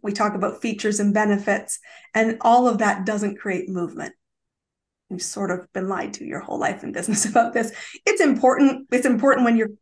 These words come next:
when you're making the conversation of the offer, but way before that, it's irrelevant. Because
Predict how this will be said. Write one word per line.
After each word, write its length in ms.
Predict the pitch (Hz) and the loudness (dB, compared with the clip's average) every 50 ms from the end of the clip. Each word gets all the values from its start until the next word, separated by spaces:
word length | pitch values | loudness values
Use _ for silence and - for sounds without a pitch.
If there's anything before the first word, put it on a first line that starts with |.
| _ - | _ -4
when 160 | 247 240 233 | 0 2 4
you're 180 | 233 233 233 | 4 4 4
making 420 | 226 233 233 233 233 - 247 233 226 | 4 2 0 0 -2 -4 -4 -4 -4
the 80 | 214 | -4
conversation 520 | 196 - 226 208 202 202 - 202 190 - 185 | -6 -6 -6 -6 -6 -4 -4 -4 -4 -4 -6
of 60 | 170 | -8
the 160 | - - - - | -8 -10 -6 -4
offer, 340 | 190 185 175 - - 233 | -4 -4 -4 -2 -2 -2
but 240 | 226 220 226 220 - | 2 2 2 0 0
way 280 | 202 202 202 277 320 294 | -4 -2 2 2 2 2
before 400 | 214 220 220 - - 233 233 240 | 2 0 -2 0 0 0 2 2
that, 200 | 247 233 - - | 2 0 0 -2
it's 140 | 220 226 190 | -4 -6 -6
irrelevant. 640 | 175 165 180 175 175 - - - 151 - - - - - - - - - - _ _ _ _ - | -6 -2 -2 -2 -2 -4 -6 -8 -8 -10 -10 -14 -20 -20 -20 -20 -20 -20 -20 _ _ _ _ -6
Because 640 | 208 202 - 269 240 180 - - - - - - | -6 -2 2 2 2 2 2 0 -6 -10 -12 -12